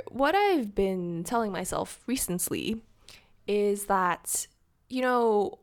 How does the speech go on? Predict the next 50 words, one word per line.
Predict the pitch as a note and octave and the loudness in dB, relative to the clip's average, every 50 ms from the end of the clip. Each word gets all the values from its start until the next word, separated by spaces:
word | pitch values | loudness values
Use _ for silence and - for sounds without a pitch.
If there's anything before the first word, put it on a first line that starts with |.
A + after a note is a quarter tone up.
| _ - | _ -4
I | A#3+ B3 | -4 -2
mean, | B3 B3 B3 A#3+ A#3 A3+ A3+ | -2 -2 -2 -2 -2 -2 -2
when | A#3 A#3+ A#3+ | -2 -2 -2
we | A#3+ A#3+ | -2 -2
look | B3 C4+ F4+ G4 - _ _ _ _ _ - - - | -2 -2 -4 -4 -6 _ _ _ _ _ -4 2 4
at | F3+ F3 E3 - - _ _ _ _ _ | 6 6 6 4 0 _ _ _ _ _
certain | - - - F#3 F#3 F3+ D#3+ E3+ E3+ | -14 -10 -8 -8 -8 -8 -8 -10 -12
people | - - B3 - - - - - - - - - - - - _ _ - | -12 -14 -12 -10 -8 -8 -8 -8 -12 -14 -18 -20 -20 -20 -20 _ _ -6
and, | G3 F3 F3 | -6 -4 -2
like, | D#3+ D3+ D#3+ E3 - - _ _ _ _ _ - - | -2 -2 -4 -6 -10 -20 _ _ _ _ _ -14 -8
we | F3+ F3 | -6 -2
look | E3+ F3 F3 F3 | 0 0 0 0
at | G3+ F3 D3 - - _ _ _ _ _ _ _ _ - | -2 -4 -4 -6 -10 _ _ _ _ _ _ _ _ -2
their | D#3+ D#3+ D#3+ D#3 E3+ | 0 0 2 0 -2
history | - G#3 A#3 - - - - D#3+ D3+ | -4 -6 -6 -6 -6 -6 -4 -4 -4
and | D3 C#3+ C#3 | -4 -6 -6
their | - | -4
past, | - - - F#3+ D#3+ D#3 E3+ - | -2 0 0 2 2 0 0 -4
we | - F3 | -6 -6
might | E3+ D#3+ D3+ - | -6 -6 -6 -6
be | - D#3+ | -6 -6
like, | - D#3 D#3+ F#3 - - - | -4 -4 -6 -6 -6 -2 2
"Oh, | - G#3+ G3 | 2 4 4
they | F#3+ F#3+ F3+ | 4 2 0
made | F3+ F3+ F3+ F3 | 2 2 2 2
a | E3+ | 0
good | E3+ F3+ F3 - F#3 F#3+ F#3 F#3 | 0 -2 0 2 2 2 2 2
decision | - F3 F3 - - G3+ G#3+ G3 - - - - F#3+ - - - - - - - - _ - | 0 0 0 2 4 4 4 4 2 0 -2 -4 -8 -14 -14 -18 -20 -20 -20 -20 -8 _ 2
at, | F3 F3 - - - _ _ _ _ - | 2 2 2 0 -8 _ _ _ _ -2
like, | D#3+ D#3+ D3+ - | 0 0 0 0
five | - - E3+ E3+ E3+ | 2 4 4 4 4
years | E3+ F#3 G#3+ A3 G3 | 6 6 6 6 6
ago | F3 - - | 4 2 0
or | - - | 0 0
something, | F3 - E3 E3+ - - - | 0 -2 -4 -4 -6 -6 -4
and | E3 E3 | 0 2
that's | F#3 G3 - - - | 2 2 2 0 0
why | - E3 D#3 D3+ D3 D3+ C3 - _ | 2 4 4 4 4 2 -2 -4 _
they | - D#3 D3 D3 D#3+ - - - - - - | -2 0 2 2 0 0 -2 -4 -6 -2 0
are | D#3+ D#3 E3 - F3 | 0 2 2 0 0
successful | E3 - F#3 - - - - D#3+ - - F3+ E3 D3+ | -2 -2 -4 -4 -4 -4 -4 -6 -4 -2 -2 -2 -2
now, | D3 D#3+ D#3+ - - - | -2 -2 -2 -2 -2 -2
and | - E3 | -2 -2
that's | D#3+ - - | -2 -2 -2
why | - D3 C#3+ | -2 -4 -2
they | - - | -2 -4
are | - A2+ - | -4 -4 -4
doing | - D#3 B2 - A#2+ A#2 | -4 -4 -4 -4 -4 -4
well | D2+ B1 B1 | -4 -4 -4
now." | D2+ - - - - | -6 -6 -8 -8 -10